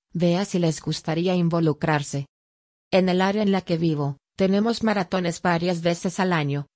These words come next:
y necesitan personas para atender las estaciones de agua y animar a la gente.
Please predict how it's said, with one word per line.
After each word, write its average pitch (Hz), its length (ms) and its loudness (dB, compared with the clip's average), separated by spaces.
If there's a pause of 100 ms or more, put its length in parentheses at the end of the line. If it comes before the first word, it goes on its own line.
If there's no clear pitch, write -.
y 190 120 2
necesitan 214 720 -2
personas 180 500 -2
para 156 220 -4
atender 165 400 -2
las 165 200 -2
estaciones 185 600 -2
de 165 160 2
agua 160 280 0
y 165 120 -2
animar 160 400 0
a 160 60 0
la 160 120 -2
gente. 131 480 -6